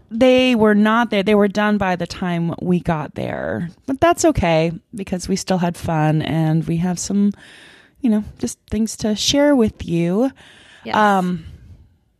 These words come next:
Speaker 1: but yeah, it will be interesting because when we, if we see them, like, actually waiting on tables, we'll know that that's hired. That's fake.
Speaker 2: Yeah.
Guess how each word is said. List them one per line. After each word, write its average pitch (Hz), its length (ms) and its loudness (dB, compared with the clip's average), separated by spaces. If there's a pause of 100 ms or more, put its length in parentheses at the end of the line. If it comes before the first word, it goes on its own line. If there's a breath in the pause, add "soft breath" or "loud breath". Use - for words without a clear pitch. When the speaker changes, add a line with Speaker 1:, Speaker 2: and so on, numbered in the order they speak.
(120)
Speaker 1:
but 233 100 -2
yeah, 220 180 6
it 202 120 2
will 294 220 6
be 269 160 2
interesting 185 600 -2
because 175 480 -4
when 180 160 2
we, 175 140 0
if - 160 -4
we 190 140 2
see 208 320 -2
them, 175 480 0 (100)
like, 170 180 -4
actually 165 360 -2
waiting 156 260 2
on 147 80 2
tables, 151 420 0
we'll 165 220 -6
know 147 300 -4
that 143 240 -6
that's - 440 -10 (120)
hired. 104 500 -8 (200)
That's - 200 -12
fake. - 320 -12 (160)
Speaker 2:
Yeah. 185 400 -6